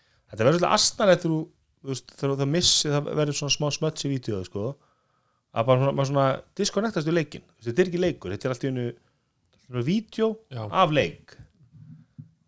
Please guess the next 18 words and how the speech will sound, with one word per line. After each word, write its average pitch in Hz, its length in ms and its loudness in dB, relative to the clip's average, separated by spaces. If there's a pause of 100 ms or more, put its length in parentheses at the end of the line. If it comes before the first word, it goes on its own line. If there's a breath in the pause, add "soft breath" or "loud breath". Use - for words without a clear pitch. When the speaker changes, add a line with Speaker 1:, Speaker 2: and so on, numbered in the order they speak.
(100)
Speaker 1:
Mér 120 80 -10
finnst 123 80 -4
það 131 140 -2
svolítið 135 300 -2 (200)
sérstætt, 123 320 -2
sko, 98 140 -6
þannig 110 240 -4 (100)
að - 240 -8
það, 127 220 -4 (420)
þú 120 80 -16
ve-, 147 160 -4
þú 131 140 -4
þarft - 260 -2
að 151 80 -2
hafa 160 220 2
ákveðinn 143 340 -4
gæðastandard 131 720 -4
á - 20 -2